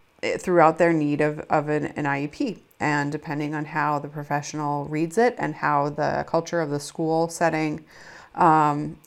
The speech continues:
is designed, that might be read as a weakness or a challenge or a ding on,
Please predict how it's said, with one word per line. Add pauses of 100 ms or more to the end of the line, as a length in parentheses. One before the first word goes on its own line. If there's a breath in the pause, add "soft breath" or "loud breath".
is
designed,
that
might
be
read
as
a
weakness
or
a
challenge
or
a
ding
on,